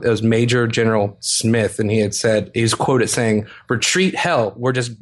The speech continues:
attacking in another direction." Right? So that's what I had to do. It's like, <laughs> we, we're not retreating, okay? Uh, we just got, we just got, we just got, uh, kicked in the face for sure, but we need to attack in another direction. And so removing myself, just, you know, calming down, think about that, and just being, uh,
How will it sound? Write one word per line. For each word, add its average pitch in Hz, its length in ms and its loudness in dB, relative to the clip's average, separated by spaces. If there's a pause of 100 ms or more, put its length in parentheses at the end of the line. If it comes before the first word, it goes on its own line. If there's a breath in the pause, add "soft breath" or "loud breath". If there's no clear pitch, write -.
(140)
attacking 120 540 -4
in 110 80 -2
another 107 240 -2
direction." 107 520 -4 (540 loud breath)
Right? 147 260 0
So 147 360 0 (160 loud breath)
that's 190 200 -2
what 180 120 2
I 170 80 2
had 139 80 4
to 202 60 2
do. 156 120 2
It's 131 100 0
like, 143 140 0
<laughs> - 20 -8
we, 135 60 -4
we're 151 240 0
not 214 180 0
retreating, 143 800 -2 (160)
okay? 127 580 0 (280 loud breath)
Uh, 123 200 0
we 135 100 4
just 170 200 -2
got, 170 100 -2
we 147 80 2
just 151 120 -6
got, 185 240 2
we 151 60 0
just 170 140 0
got, 180 280 -2
uh, 143 120 0
kicked 160 280 -4
in 147 60 0
the 139 60 0
face 156 260 0
for 117 100 -4
sure, 143 440 0
but 110 160 -2
we 120 120 0
need 143 160 0
to 131 80 2
attack 120 360 -2
in 117 60 0
another 110 200 0
direction. 110 640 -2 (360 loud breath)
And 139 220 0
so 139 180 0
removing 135 460 2
myself, 131 600 0
just, - 360 -10
you 127 120 -2
know, 104 120 -2
calming 135 380 -2
down, 123 180 0
think 135 180 -2
about 117 300 -2
that, 123 220 0
and 113 160 -4
just 110 260 -8
being, 123 220 0
uh, 107 120 -4